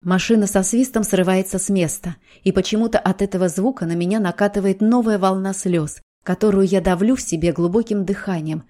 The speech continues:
потому что мне нужно ему сказать. «Это ребёнок, Кейн. Я хотела сказать тебе завтра. Клянусь, я хотела». Я вижу, как на скулах Кейна натягивается напряжение,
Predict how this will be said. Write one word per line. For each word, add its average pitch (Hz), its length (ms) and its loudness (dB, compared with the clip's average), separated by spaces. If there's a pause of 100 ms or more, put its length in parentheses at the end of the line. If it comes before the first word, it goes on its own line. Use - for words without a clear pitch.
(140)
потому 185 300 0
что 180 200 -4
мне 170 200 -2
нужно 190 320 -2
ему 190 280 -2
сказать. 180 680 -6 (600)
«Это 208 240 2
ребёнок, 220 500 2 (100)
Кейн. 208 380 0 (400)
Я 185 100 -2
хотела 208 440 2
сказать 196 400 -2
тебе 202 260 0
завтра. 170 500 -4 (280)
Клянусь, 208 460 0
я 165 120 0
хотела». 165 580 -2 (680)
Я 180 200 4
вижу, 226 240 2
как 196 180 -2
на 185 140 -2
скулах 202 480 -2
Кейна 226 320 2
натягивается 190 720 -2
напряжение, 175 760 -2